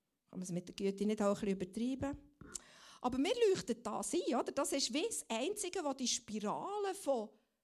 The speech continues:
Neid, E-, ähm, Egoismus und so wie durchbricht und das Gute gibt. In die gleiche Sparte gehört wahrscheinlich auch,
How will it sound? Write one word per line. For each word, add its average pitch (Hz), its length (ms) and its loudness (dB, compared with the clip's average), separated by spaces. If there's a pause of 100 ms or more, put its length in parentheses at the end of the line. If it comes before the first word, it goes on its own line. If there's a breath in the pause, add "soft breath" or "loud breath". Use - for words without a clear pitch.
(340)
Neid, 285 480 -6 (320)
E-, 262 120 -10 (100)
ähm, 196 400 -6
Egoismus 269 640 -6
und 254 120 -8
so 226 320 -6
wie 247 120 -6
durchbricht 208 760 -10 (640)
und 220 160 0
das - 120 -4
Gute 196 380 -2
gibt. 190 440 -8 (1080 loud breath)
In 254 80 -2
die 277 100 2
gleiche 427 360 2
Sparte 240 500 -2
gehört 226 540 -2
wahrscheinlich 233 500 0 (100)
auch, 214 360 2